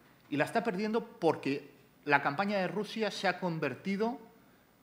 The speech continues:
en una guerra de desgaste para la cual el eje no está preparado. Aquí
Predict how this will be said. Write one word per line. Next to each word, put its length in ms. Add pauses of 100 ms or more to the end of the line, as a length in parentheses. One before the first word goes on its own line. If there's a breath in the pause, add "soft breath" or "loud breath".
(220)
en 140
una 180
guerra 240
de 120
desgaste 500
para 220
la 180
cual 480
el 160
eje 500
no 300
está 300
preparado. 540 (3000 loud breath)
Aquí 580